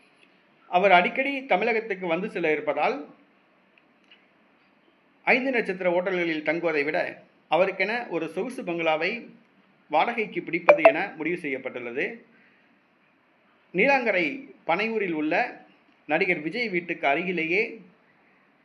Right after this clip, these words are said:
அவருக்கு சொகுசு பங்களா வாடகைக்கு பிடிக்க ஏற்பாடு செய்துள்ளது. தமிழக வெற்றி கழக தலைவர் விஜயை வழிக்கு கொண்டு வர வேண்டும் என பாஜக முயற்சி செய்து வருகிறது. தேர்தல் நெருங்க நெருங்க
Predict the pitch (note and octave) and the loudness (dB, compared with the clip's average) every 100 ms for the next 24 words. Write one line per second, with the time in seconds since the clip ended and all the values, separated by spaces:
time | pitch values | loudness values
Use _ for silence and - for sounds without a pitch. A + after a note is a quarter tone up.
0 | _ E3+ F#3 F3+ D3+ G3 B3 - F#3+ F3 | _ 0 0 -2 -6 -4 -6 -6 -6 -2
1 | F3 G3 D3 F3+ F#3+ F3+ E3 D3 D#3+ D3+ | -2 0 0 0 0 -4 -8 -10 -10 -6
2 | F#3+ G#3+ - - _ - E3 E3+ C#3+ C3 | -6 -6 -10 -20 _ -2 -2 0 -2 -4
3 | B2+ A#2 A#2 G#2+ G2+ _ _ _ _ _ | -8 -6 -8 -8 -14 _ _ _ _ _
4 | _ _ _ _ _ - A#3 A#3 A#3 G3+ | _ _ _ _ _ 0 0 2 0 0
5 | F3+ G3+ F#3 F3+ E3+ D#3+ D#3 D3 C#3 D#3 | -2 -4 -2 -2 -2 -2 -2 -4 -4 -2
6 | F#3+ G#3 D4 C4+ - _ _ D3 G#3 - | 0 0 -4 -10 -20 _ _ -2 0 -4
7 | A3 F3 F#3 F3+ E3 E3 F3 E3+ D#3 A3+ | -8 -6 -4 -2 -2 -4 -6 -4 -2 -4
8 | C#4+ - _ _ _ _ _ _ C#3+ D#3 | -6 -14 _ _ _ _ _ _ -2 0
9 | F3+ G3 F3+ D3+ D#3 F#3+ F3+ F3 D3 C3+ | 2 0 0 -2 -2 -6 -6 -6 -4 -2
10 | C3+ B2+ B2 G#3 - - _ _ _ _ | -2 -4 -4 -6 -8 -16 _ _ _ _
11 | _ - G#3+ C#4+ C4 G#3+ F3+ G3+ G3 E3 | _ 2 4 4 0 -2 -2 0 -2 -2
12 | D#3+ F3 B2 - | 0 0 -2 -6